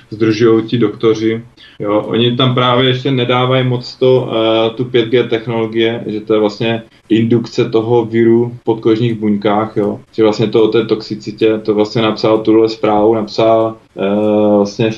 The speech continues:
Ita Fioranelli a, eh, Sepegri, nebo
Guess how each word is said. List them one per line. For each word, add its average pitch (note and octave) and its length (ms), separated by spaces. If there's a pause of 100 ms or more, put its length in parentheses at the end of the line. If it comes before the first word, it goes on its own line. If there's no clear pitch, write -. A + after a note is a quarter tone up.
(140)
Ita A2+ 420
Fioranelli A2+ 1200
a, G#2+ 400
eh, G2+ 440
Sepegri, G#2+ 920
nebo G2+ 340